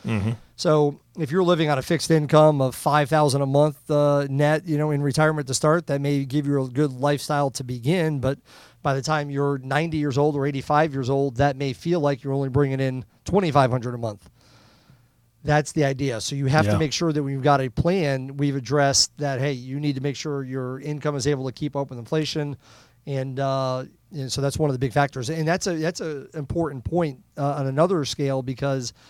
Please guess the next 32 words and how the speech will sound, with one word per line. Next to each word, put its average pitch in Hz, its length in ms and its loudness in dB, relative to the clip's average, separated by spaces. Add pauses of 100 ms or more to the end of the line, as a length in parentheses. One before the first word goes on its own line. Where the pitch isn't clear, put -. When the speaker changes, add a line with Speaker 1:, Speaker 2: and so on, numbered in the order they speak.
(240)
Speaker 2:
for 156 100 -2
people 170 300 2
in 156 240 -2
retirement, 175 600 -4
there's 135 240 -4
two 196 580 -6 (160)
areas 143 800 0 (460)
where 156 160 2
inflation, 143 960 -2
their 147 140 -2
inflation 156 380 -2
rate 139 140 -2
is 131 140 -4
higher 160 480 -2
for 127 160 -12
seniors 147 520 -6
than 143 120 -2
it 139 100 -6
is 143 160 0
for 147 180 -10
any 165 220 -4
other 127 160 -2
category. 131 640 -4 (540)
And 139 100 -4
that 151 140 4
is 165 140 2
for 139 320 -2
housing 160 840 0
and 147 220 -2
for 131 180 -4
healthcare. 131 440 0 (340)
Speaker 1:
Mm. 117 280 2